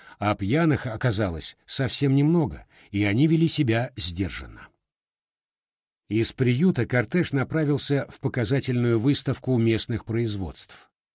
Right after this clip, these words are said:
а затем на левый берег Волги, в древний Толкский монастырь, где команда номер пять охраняла покой царской четы при осмотре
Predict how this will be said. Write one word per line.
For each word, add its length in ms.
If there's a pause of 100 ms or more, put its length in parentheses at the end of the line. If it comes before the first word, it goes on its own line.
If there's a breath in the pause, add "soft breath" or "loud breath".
(180)
а 160
затем 480
на 80
левый 260
берег 340
Волги, 600 (340 soft breath)
в 160
древний 540
Толкский 640
монастырь, 720 (440 soft breath)
где 280
команда 440
номер 300
пять 420 (300 soft breath)
охраняла 640
покой 380
царской 440
четы 380
при 200
осмотре 720